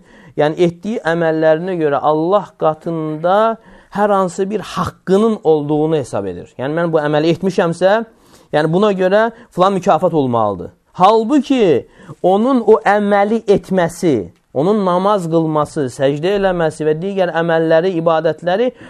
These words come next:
Al-, Allah Teala tərəfindən o, ona olan bir nemətdir. Bunu unudur, amma elə bilir ki, o əməli özü edib və o əməlinə görə Allah qatında hər hansı bir mükafata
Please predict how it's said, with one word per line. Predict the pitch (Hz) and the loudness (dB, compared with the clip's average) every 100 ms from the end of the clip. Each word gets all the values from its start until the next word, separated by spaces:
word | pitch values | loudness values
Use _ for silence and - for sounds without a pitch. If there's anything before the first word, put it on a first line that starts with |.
| - - | -10 -6
Al-, | 190 180 | -6 -2
Allah | 170 175 226 214 | 0 2 2 2
Teala | 190 180 170 | 0 0 0
tərəfindən | 180 165 180 175 180 185 | 0 -2 -4 -6 -6 -2
o, | 160 165 - | -2 -2 -2
ona | 151 175 | -2 0
olan | 151 151 160 143 | 0 0 -2 -6
bir | 156 | -6
nemətdir. | 131 120 117 120 120 - 87 _ _ _ - | -4 -2 -2 -2 -6 -14 -16 _ _ _ -4
Bunu | 165 | 0
unudur, | 175 175 170 185 247 - _ _ _ _ | 2 2 4 4 2 -2 _ _ _ _
amma | 151 165 | -2 0
elə | 170 190 | 2 0
bilir | 202 208 175 | -2 -4 -4
ki, | 180 | 0
o | 165 | 2
əməli | 165 165 151 151 | 2 2 0 0
özü | 151 156 175 170 | 0 0 2 2
edib | 165 220 240 _ _ _ _ _ _ - | 2 0 -4 _ _ _ _ _ _ -2
və | 147 185 | 2 4
o | 185 180 | 4 2
əməlinə | 156 165 156 165 165 | 2 2 0 0 0
görə | 156 160 196 196 - - | 2 2 0 -4 -10 -2
Allah | 147 160 170 | 2 2 2
qatında | 151 139 139 139 147 | 0 0 -2 -2 0
hər | 143 131 | 0 -2
hansı | - 139 | -4 -4
bir | |
mükafata | 135 123 143 120 123 117 147 170 | -4 -4 -4 -2 -2 0 0 0